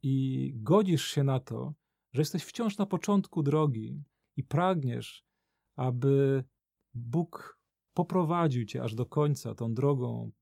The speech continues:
poznania Jego tajemnicy, którą i tak dopiero, e, zobaczymy, to też nie do końca przecież po śmierci, to wtedy właśnie rodzi się ta wolność, która naz-, nazywa się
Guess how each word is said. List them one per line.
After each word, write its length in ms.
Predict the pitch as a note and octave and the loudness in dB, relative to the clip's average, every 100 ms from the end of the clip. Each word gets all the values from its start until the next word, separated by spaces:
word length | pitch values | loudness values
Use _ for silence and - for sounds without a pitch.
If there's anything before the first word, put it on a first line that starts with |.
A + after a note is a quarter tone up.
| - | -4
poznania 600 | B2+ A2 B2+ D3 C3 A#2 | -2 0 0 2 0 -4
Jego 240 | A#2+ A2+ | -6 -6
tajemnicy, 840 | - A#2 A#2 A#2+ B2 - C3 D#3 D3 _ _ _ _ _ _ | -4 -2 -2 -2 -4 -6 -8 -8 -12 _ _ _ _ _ _
którą 260 | - C3+ | -2 2
i 80 | C#3 | 2
tak 440 | C3+ E3+ - - - _ | 2 0 -4 -18 -20 _
dopiero, 800 | C3 C3 - D#3+ D3+ B2+ B2+ B2 G#2+ _ _ | -4 -2 4 6 6 2 0 -4 -8 _ _
e, 760 | B2+ A#2+ B2 B2+ B2 B2+ B2 B2 | -10 -6 -4 -4 -4 -4 -8 -10
zobaczymy, 840 | G#2+ B2 C3 - D#3 D3+ C3+ C3+ C3 B2 _ _ _ _ _ _ | -6 0 0 2 2 4 2 0 -4 -8 _ _ _ _ _ _
to 120 | - | -2
też 260 | G#3+ C#4 - | 0 0 -2
nie 80 | C4+ | -2
do 120 | C#4 | -2
końca 360 | - F4+ - | 2 2 4
przecież 440 | C#3 C3 - A#2+ G#2 | 2 2 0 -6 -6
po 160 | - | -8
śmierci, 720 | C3 - C3+ C3+ B2+ - A#2 C3+ _ _ _ _ _ _ | -8 -2 2 2 0 -6 -12 -12 _ _ _ _ _ _
to 100 | - | -2
wtedy 300 | C3 - G#3+ | 0 2 2
właśnie 340 | G3 F3+ - D#3 | 4 2 2 2
rodzi 220 | D#3 C#3+ | 4 4
się 120 | B2+ | 0
ta 260 | C3+ C3+ B2 G#2+ _ _ _ | 0 0 0 -4 _ _ _
wolność, 720 | - A2+ D3+ G#3 E3+ B2+ D3 D#3 | -10 -2 4 6 6 4 0 -4
która 260 | - D3 | -4 0
naz-, 160 | C#3+ C3+ | 2 2
nazywa 420 | C#3 C3+ D#3 D3+ | 0 2 4 2
się 400 | C3 - C#3 C#3 | 0 0 0 0